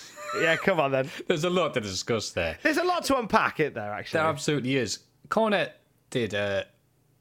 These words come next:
Speaker 1: what was it, Ask John, uh, Ask Jim Cornette mailbag thingies. He was asked about Paul Heyman, and 'cause of, obviously he was brought up because of the A J Styles situation happened on W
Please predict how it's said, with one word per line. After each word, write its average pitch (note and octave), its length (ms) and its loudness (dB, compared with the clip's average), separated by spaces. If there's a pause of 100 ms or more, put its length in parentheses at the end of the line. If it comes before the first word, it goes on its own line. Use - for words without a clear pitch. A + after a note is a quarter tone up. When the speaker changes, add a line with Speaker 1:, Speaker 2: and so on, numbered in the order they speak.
Speaker 1:
what G2+ 120 -8
was F#2 80 -6
it, - 60 -10
Ask A2 200 0
John, G2+ 240 -2
uh, A2 260 -4
Ask G#2+ 200 -2
Jim A2 140 0
Cornette G2+ 360 -4
mailbag G2 340 0
thingies. F2+ 480 -6 (480)
He C3+ 60 -2
was B2+ 100 0
asked D3 160 0
about B2 220 0
Paul A2 180 2
Heyman, A#2+ 380 0
and A#2+ 260 0 (1080)
'cause B2 140 0
of, A#2 180 2
obviously B2 280 0
he A#2 80 2
was G#2+ 120 -2
brought A2+ 240 2
up G2+ 80 -2
because G#2 240 -4
of F#2+ 40 -6
the F#2+ 80 4
A G2+ 80 4
J G2 200 0
Styles G#2 340 2
situation F#2+ 520 -6
happened F#2 340 -6
on F#2+ 260 -8
W F#2 300 -6